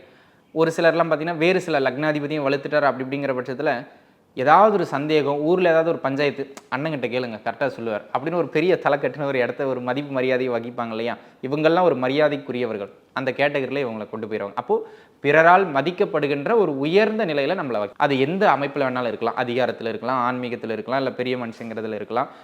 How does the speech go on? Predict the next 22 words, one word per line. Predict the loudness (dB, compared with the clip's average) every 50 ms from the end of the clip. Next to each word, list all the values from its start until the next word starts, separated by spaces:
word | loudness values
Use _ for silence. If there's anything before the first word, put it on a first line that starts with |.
| -20 _ _ -8
"ஏங்க, | -6 -6 -6 -8 -8 -12 -14
அவர் | -10 -6 -4 -4
ஒரு | -2 -4 -4 -8 -10 -12 -16 -18 -20 -18 -12
நல்ல | -8 -4 0 2 4 4 4 2 2
தீர்ப்பு | -2 -6 -8 -8 -10 -10 -8
சொல்லுவாருங்க, | -6 -4 -4 -4 -6 -8 -10 -14 -16 -12 -10
நல்ல | -8 -6 -6 -6
மனுஷங்க" | -6 -6 -8 -8 -10 -10 -10 -10 -12 -14 -18 -18 _ -12
அப்படிங்கிற | -10 -8 -8 -6 -8 -8 -8
மாதிரியான | -6 -4 -4 -4 -4 -4
அமைப்புகளை | -6 -8 -6 -6 -4 -2 -2
நமக்கு | 0 0 0 0 2 2 2
ஒரு | 2
உயர் | 2 4 4 4 4 4
மட்டத்திலேயே | 2 0 0 0 2 2 4 4
ஒரு | 2 0 -4 -10 -20 -20 _ -4
மதிப்பு | -2 0 0 0 0 0
கிடைக்கும். | 0 0 -2 -2 -2 -4 -4 -4 -6 -12 -20 -20 _ -2
இந்த | -2 2 4 4
பயத்துல | 4 4 4 2 2 2 2
வணக்கம் | 0 -2 -4 -6 -6
வைக்கிறதுல | -4 -4 -2 0 0 0